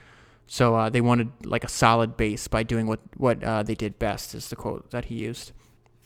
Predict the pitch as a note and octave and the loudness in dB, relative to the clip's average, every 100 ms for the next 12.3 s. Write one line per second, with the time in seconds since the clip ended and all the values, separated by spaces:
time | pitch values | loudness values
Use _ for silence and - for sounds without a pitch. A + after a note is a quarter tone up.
0 | _ _ _ - - - C#3 C3+ C3+ C3 | _ _ _ -20 -6 6 8 10 8 6
1 | - D3 C3+ C3+ C#3 B2+ C3+ C3+ C3+ - | 4 2 4 4 4 6 8 6 4 -4
2 | - C3+ - C3 B2 B2 - - - - | 2 2 4 6 6 6 0 -20 -4 2
3 | B2+ A#2 - - E3+ D3 C#3+ - - - | 4 2 2 2 4 4 2 -4 -20 -20
4 | - - B2+ A#2+ A2+ C3 - - C3+ B2+ | -8 0 2 2 0 -4 -2 2 4 4
5 | A#2+ - B2 A#2+ A2+ G#2+ A2+ A2 A2+ G#2 | 2 4 6 6 2 2 2 2 0 0
6 | C#3 C#3+ C#3 C3+ A#2 A2+ A#2 - A#2 A2+ | 2 4 4 4 4 2 -2 0 0 0
7 | - - F#3 D#3 A#2 G#2+ - E2 A2+ - | -2 4 8 8 6 0 -2 -4 -4 -10
8 | _ _ B2 B2 A#2+ A#2+ A#2+ A#2 - C#3+ | _ _ 0 2 4 6 6 4 6 8
9 | D3+ C3+ B2 - G#3 D3 B2+ B2+ B2 A#2+ | 10 8 8 6 6 6 4 6 6 4
10 | - B2 A#2+ B2 A#2 A#2 - - - - | 4 4 4 4 4 2 -6 -16 -2 6
11 | C#3 - C#3 B2 B2+ B2 A#2+ - C3 A#2 | 6 6 4 6 4 4 2 0 0 0
12 | A#2 A2+ A2+ | 0 -4 -8